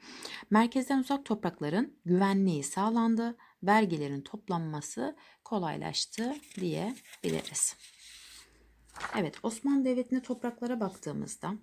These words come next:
miri toprak, mülk toprak ve vakıf toprak olarak ayrılmaktadır. Miri topraklar devlete ait topraklardır.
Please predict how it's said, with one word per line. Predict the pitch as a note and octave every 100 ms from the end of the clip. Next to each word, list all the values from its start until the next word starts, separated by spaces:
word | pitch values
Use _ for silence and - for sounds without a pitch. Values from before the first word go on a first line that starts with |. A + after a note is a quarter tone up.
| _ _ _ -
miri | A3 A#3 B3
toprak, | A#3+ G3 - D3+ G3+ - _ A3
mülk | A#3 -
toprak | G#3+ - A#3+ C#4 - G3+
ve | A3+ A3
vakıf | G3+ - -
toprak | D3 - - - -
olarak | D#3+ C#3+ C#3+ -
ayrılmaktadır. | - G#3+ A#3 A3+ A#3 A3+ A#3 A3+ A3+ - _ - - - - -
Miri | G#3+ A#3+ B3+
topraklar | B3 A#3+ A#3+ A#3 A#3 A#3 C4 _ -
devlete | G3 G3 G#3+ B3
ait | B3 B3
topraklardır. | B3+ A#3 A#3+ A#3 A#3 A3+ A3 A3 -